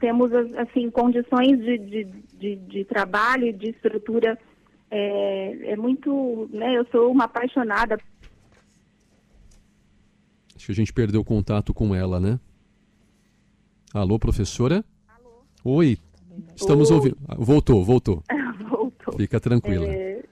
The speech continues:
Speaker 1: é, eu sou, como eu tava dizendo, é, eu sou uma apaixonada pela fisioterapia, né? E, e é, e é muito gostoso poder trabalhar num local que oferece condições,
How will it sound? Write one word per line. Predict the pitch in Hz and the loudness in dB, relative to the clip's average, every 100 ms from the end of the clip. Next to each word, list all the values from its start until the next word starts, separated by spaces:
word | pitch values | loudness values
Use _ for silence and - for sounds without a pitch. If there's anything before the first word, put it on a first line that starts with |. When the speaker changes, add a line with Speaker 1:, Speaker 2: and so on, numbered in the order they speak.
| _ _ | _ _
Speaker 1:
é, | 208 202 196 190 185 | -6 -2 -2 0 0
eu | 185 208 - | 0 -2 0
sou, | 226 220 220 214 - | 2 4 2 0 -4
como | 208 | -2
eu | 202 | -2
tava | 214 202 214 | -2 -4 -4
dizendo, | 202 220 208 233 226 214 - - - - | -4 -8 -6 -4 -2 -2 -4 -14 -14 -12
é, | - 190 | -4 -2
eu | 214 | -2
sou | - | -2
uma | 220 247 | 0 0
apaixonada | 262 262 294 294 269 302 339 269 | 0 -2 0 2 4 2 2 0
pela | 247 233 226 | 0 0 0
fisioterapia, | 240 220 214 208 196 196 - 175 190 - _ - | -2 0 -2 0 0 0 -4 -8 -8 -10 _ -10
né? | 185 196 233 262 | -4 0 2 2
E, | 226 214 214 214 | 0 -4 -4 0
e | |
é, | 208 208 | 0 -2
e | 220 214 | -4 -2
é | |
muito | 226 262 285 | 0 0 0
gostoso | 262 262 - 240 254 226 | 0 0 2 2 2 0
poder | 226 214 214 | -4 -2 -4
trabalhar | 220 202 202 196 214 | -2 -2 0 2 2
num | 247 240 | 0 2
local | 226 220 208 226 254 | 0 -2 -4 -4 -2
que | 277 | 0
oferece | 262 262 233 240 - | 0 0 0 0 -2
condições, | - 247 240 233 - 247 294 | -4 -2 -2 -4 -2 2 2